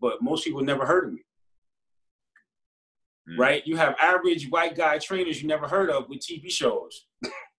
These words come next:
Speaker 2: Yeah.
Speaker 1: So that's the way racism will impact your, and I don't train for retention. I train for transformation. So every time you see a client, they're going from one situation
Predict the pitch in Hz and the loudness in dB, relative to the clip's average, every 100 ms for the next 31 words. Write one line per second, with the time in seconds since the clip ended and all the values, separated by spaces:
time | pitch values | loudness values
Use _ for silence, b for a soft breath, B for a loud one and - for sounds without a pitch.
0 | _ _ _ _ 73 82 78 - - - | _ _ _ _ -6 -4 -4 -10 -14 -10
1 | - 226 311 247 226 202 190 131 175 190 | -4 2 4 4 6 6 6 4 0 0
2 | 160 131 123 139 143 139 123 - 123 113 | -2 -4 -6 -6 -4 0 0 -2 -6 -6
3 | _ b b 127 165 208 190 196 180 - | _ b b -2 2 2 2 0 -2 -2
4 | 123 110 170 156 - 113 143 143 127 110 | -8 -4 -4 -4 -4 -8 -6 -6 -6 -6
5 | 131 117 107 113 127 - - - 90 - | -6 -6 -4 -2 0 -4 -10 -14 -12 -4
6 | 143 151 151 147 123 120 127 - 147 131 | -4 -2 -2 0 0 0 -4 -4 -4 -4
7 | 107 120 120 107 104 92 87 _ _ _ | -4 -8 -8 -10 -12 -16 -18 _ _ _
8 | _ _ _ _ _ 107 127 - 139 127 | _ _ _ _ _ 0 0 0 -4 0
9 | 127 120 113 | 0 0 -4